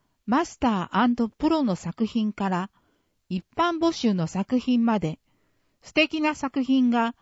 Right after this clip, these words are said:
芝生広場に並びます。ガーデニング教室も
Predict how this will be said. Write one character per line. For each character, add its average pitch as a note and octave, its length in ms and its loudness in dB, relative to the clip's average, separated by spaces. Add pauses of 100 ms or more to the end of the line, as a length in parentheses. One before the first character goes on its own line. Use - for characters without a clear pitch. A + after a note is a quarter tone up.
(200)
芝 D4 340 0
生 D4 160 -4
広 C4+ 280 2
場 G3 100 0
に D#3+ 160 -4
並 G#3 340 0
び G3+ 60 0
ま G3+ 160 0
す。 - 180 -14 (1000)
ガ A#3+ 160 6
ー E4 40 2
デ D#4+ 120 -2
ニ D#4+ 140 -2
ン - 40 0
グ D4 140 -4
教 C#4+ 220 2
室 - 220 -8
も D#3 240 -4